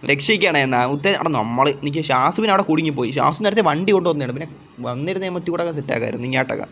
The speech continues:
നമുക്ക് കേറാൻ പറ്റാത്ത വഴി കൂടെ തന്നെ നമുക്കങ്ങ് ഇറങ്ങിപ്പോവാം. നമ്മൾ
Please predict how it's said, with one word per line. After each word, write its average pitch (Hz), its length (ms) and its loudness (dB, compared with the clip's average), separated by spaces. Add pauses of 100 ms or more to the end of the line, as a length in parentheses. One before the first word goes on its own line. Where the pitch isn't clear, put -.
(2250)
നമുക്ക് 180 340 2
കേറാൻ 180 440 6
പറ്റാത്ത 180 360 4
വഴി 170 380 6
കൂടെ 180 320 4 (100)
തന്നെ 170 200 4
നമുക്കങ്ങ് 156 380 4
ഇറങ്ങിപ്പോവാം. 143 760 4
നമ്മൾ 156 180 2